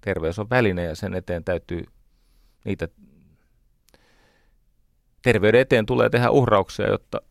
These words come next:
sen ihmisarvoisen elämän pystyy siis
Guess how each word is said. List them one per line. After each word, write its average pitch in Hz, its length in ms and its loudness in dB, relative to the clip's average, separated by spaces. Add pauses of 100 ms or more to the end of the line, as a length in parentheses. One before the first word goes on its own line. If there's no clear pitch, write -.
(720)
sen 104 380 -12 (920)
ihmisarvoisen 98 640 -6
elämän 87 340 2 (2500)
pystyy 95 440 -2
siis - 600 -10